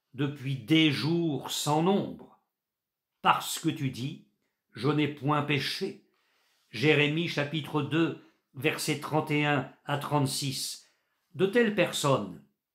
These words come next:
font peut-être de bonnes choses, mais le Seigneur n'est pas à la première place.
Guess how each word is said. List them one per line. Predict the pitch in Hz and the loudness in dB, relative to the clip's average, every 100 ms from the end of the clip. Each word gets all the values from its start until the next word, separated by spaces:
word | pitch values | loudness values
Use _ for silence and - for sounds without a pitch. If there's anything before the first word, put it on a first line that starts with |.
| _ _ _ _ _ | _ _ _ _ _
font | - - 139 | -10 -4 0
peut-être | 135 135 131 - - _ _ _ _ - | 2 2 0 0 -12 _ _ _ _ -20
de | 98 113 | -12 -8
bonnes | 107 151 220 170 | 0 4 6 4
choses, | - 82 69 - - _ _ _ _ _ _ _ - | -2 -6 -14 -20 -20 _ _ _ _ _ _ _ -2
mais | 143 160 | 4 6
le | 143 | 4
Seigneur | 131 185 170 151 156 143 135 | 4 2 2 2 2 0 0
n'est | 139 | 2
pas | 139 - 151 143 | 2 0 2 2
à | - 135 | 2 2
la | 135 | 4
première | 127 - - - 151 135 120 - | 2 -2 -10 2 4 4 0 -6
place. | - 95 - - - _ | -12 -14 -10 -12 -12 _